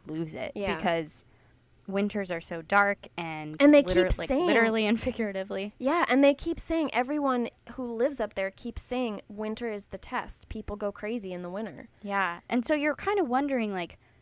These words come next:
Speaker 1: who is going to, who else? Because obviously we know,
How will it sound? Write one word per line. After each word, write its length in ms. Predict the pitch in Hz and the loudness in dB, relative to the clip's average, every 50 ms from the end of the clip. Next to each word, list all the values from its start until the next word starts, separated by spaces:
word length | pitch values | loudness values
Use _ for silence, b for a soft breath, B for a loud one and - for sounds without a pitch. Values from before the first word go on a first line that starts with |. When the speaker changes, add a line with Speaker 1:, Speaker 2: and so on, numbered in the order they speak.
| b b - | b b -6
Speaker 1:
who 260 | - 277 294 320 359 | -2 0 2 4 4
is 180 | 370 349 269 - | 4 2 0 -2
going 420 | - - 226 226 226 226 226 220 - | -2 0 2 2 2 2 0 -2 -2
to, 600 | - - 214 196 196 185 180 175 175 175 196 - _ _ _ _ _ _ _ _ | -4 -6 -6 -4 -4 -4 -6 -6 -8 -10 -10 -14 _ _ _ _ _ _ _ _
who 200 | - 302 349 285 | -2 0 2 4
else? 340 | - 208 196 - - - - | 6 6 6 4 2 -2 -8
Because 300 | - 220 214 - 214 190 - | -10 -8 -6 -6 -6 -2 2
obviously 480 | - 233 247 240 233 220 - - 202 196 | 4 4 4 4 0 -2 -4 -4 -6 -4
we 120 | 190 196 | -4 -4
know, 480 | 196 190 185 180 175 165 156 170 170 180 | -4 -4 -4 -2 -2 -2 -4 -6 -6 -10